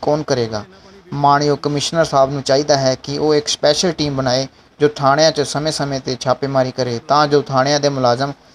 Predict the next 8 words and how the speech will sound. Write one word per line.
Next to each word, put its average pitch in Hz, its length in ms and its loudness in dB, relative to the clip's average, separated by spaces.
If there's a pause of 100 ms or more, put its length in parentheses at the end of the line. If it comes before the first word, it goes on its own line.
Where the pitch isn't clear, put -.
(380)
ਅੰਦਰ 147 220 2
ਡਰ 143 240 4
ਪੈਦਾ 135 320 4
ਹੋਵੇ 127 280 0 (100)
ਅਤੇ 160 180 0
ਉਹ 147 280 2
ਆਪਣੇ 143 400 0
ਕੰਮ 147 280 0